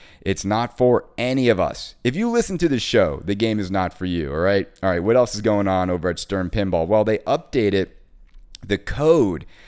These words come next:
on a game that probably nobody really cares about anymore. They did a major code update on Game of Thrones, and I'm not sure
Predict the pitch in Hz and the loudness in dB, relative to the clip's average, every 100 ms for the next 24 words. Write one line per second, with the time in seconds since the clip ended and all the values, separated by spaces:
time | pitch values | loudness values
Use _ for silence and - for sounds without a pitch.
0 | - - - 127 131 127 101 143 175 165 | -20 -20 -6 -4 -4 -6 -4 -4 -2 0
1 | 151 139 113 - _ 139 160 - - 262 | 0 -2 -4 -16 _ -6 -6 -8 -10 -8
2 | 285 254 196 196 185 160 185 196 196 156 | 0 0 2 -2 -2 0 2 0 0 2
3 | 113 113 156 185 - 220 262 202 131 101 | 2 2 0 -2 -4 -2 0 -2 -2 -2
4 | 90 98 95 92 85 80 76 - - - | -2 -2 -2 -2 -2 -4 -6 -10 -20 -8
5 | - 123 117 139 131 127 143 202 262 233 | 0 0 2 2 2 0 -2 -4 -4 0
6 | 196 131 - 113 98 85 90 - 92 85 | 0 0 0 2 2 0 -2 -2 -2 -2
7 | - _ _ - 101 101 92 107 98 90 | -6 _ _ -6 -2 0 0 0 0 -2
8 | 98 95 73 - - - - - - 117 | 0 -2 -2 -8 -14 -14 -20 -10 -2 0
9 | 127 143 - - 185 | 0 -2 -4 -4 0